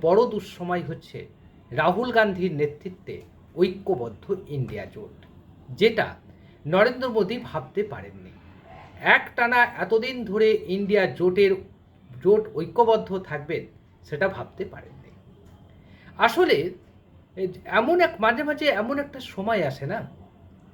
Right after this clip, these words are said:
তখন নিজের গর্ত নিজেই খুঁড়ে মরে। অহংকার, অহমিকা, ঔদ্ধত্য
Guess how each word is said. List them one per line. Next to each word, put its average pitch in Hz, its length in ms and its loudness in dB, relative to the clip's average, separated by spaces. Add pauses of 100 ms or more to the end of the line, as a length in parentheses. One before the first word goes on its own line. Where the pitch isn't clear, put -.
(100)
তখন 190 300 0
নিজের 220 440 2
গর্ত 180 420 0
নিজেই 185 440 0
খুঁড়ে 156 300 -6
মরে। 101 280 -10 (580)
অহংকার, 202 560 2 (520)
অহমিকা, 180 680 -4 (340)
ঔদ্ধত্য 143 720 0